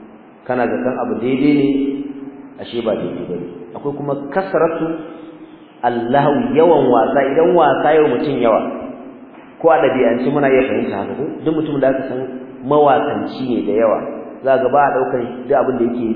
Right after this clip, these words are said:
da, da, da, da muhimmanci. Da zai zo ma ya faɗi magana mai muhimmanci, za a ce, "Ka dala ka, kama na shi, neman fasan ka ba." Ko da zuwa zai ce, "Wane fa yaro,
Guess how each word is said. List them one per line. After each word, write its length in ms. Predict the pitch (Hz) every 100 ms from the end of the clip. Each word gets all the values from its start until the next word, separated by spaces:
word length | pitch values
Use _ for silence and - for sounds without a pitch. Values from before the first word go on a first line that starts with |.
| - - -
da, 140 | - 110
da, 320 | - - -
da, 140 | - 98
da 120 | 107
muhimmanci. 840 | 113 117 120 120 120 - - - - - - - - - -
Da 180 | 127
zai 80 | 147
zo 120 | 165 160
ma 80 | 160
ya 80 |
faɗi 180 | 151 139
magana 300 | 156 143 151
mai 140 | 139 131
muhimmanci, 320 | 139 151 147
za 80 | 143
a 80 | 135
ce, 80 |
"Ka 100 | 127
dala 200 | 117 127
ka, 100 | 120
kama 180 | 123 117
na 80 | 117
shi, 140 | 110
neman 240 | 98 113 120
fasan 240 | 123 123
ka 100 | 123 104
ba." 60 | -
Ko 160 | 165
da 80 | 165
zuwa 160 | 147 139
zai 200 | 135 135
ce, 120 | 135
"Wane 280 | 120 131 147
fa 140 | 131 120
yaro, 220 | 127